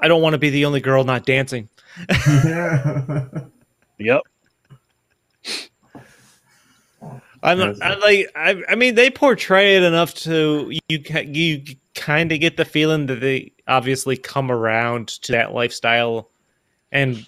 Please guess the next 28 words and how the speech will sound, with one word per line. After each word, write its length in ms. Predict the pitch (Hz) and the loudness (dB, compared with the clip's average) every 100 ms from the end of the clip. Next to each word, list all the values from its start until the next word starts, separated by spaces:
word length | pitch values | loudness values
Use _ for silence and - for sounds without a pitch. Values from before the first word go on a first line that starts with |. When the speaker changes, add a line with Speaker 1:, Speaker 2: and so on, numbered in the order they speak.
| _ | _
Speaker 1:
you 160 | - 131 | -10 -6
know, 380 | 120 113 113 107 113 123 _ _ _ - - _ _ _ | -4 -4 -6 -10 -18 -20 _ _ _ -20 -20 _ _ _
Speaker 3:
It 60 | 185 | 2
Speaker 1:
their 100 | - | 4
Speaker 3:
al- 140 | 233 | 4
Speaker 1:
thoughts 400 | 269 135 135 - | 4 2 0 0
change. 600 | - 143 135 135 135 - _ _ - | -4 0 0 0 -4 -10 _ _ -6
Speaker 3:
Honestly, 500 | 151 208 277 247 233 | -2 0 0 0 0
it, 200 | 175 170 - | 0 -2 0
it 180 | 165 156 | 2 2
almost 520 | 185 240 208 156 - | 2 2 2 0 0
felt 280 | 175 165 143 | 2 2 4
like 240 | 151 131 | 2 2
the 100 | 127 | -2
father 560 | - - 160 180 151 120 | -2 0 2 4 2 2
wanted 320 | 127 151 127 | 2 0 -2
to 60 | 123 | 0
be 100 | 139 | -2
a 60 | |
part 340 | - - 156 175 | -2 0 2 2
of 60 | |
that 140 | 120 117 | 0 -2
lifestyle 540 | 120 120 - 120 117 | -2 -2 -2 0 2
in 100 | 110 | 0
some 180 | 113 143 | 0 0
of 80 | 131 | 0
the 80 | 120 | -2
scenes. 580 | 147 151 110 101 - | 0 0 -2 -6 -14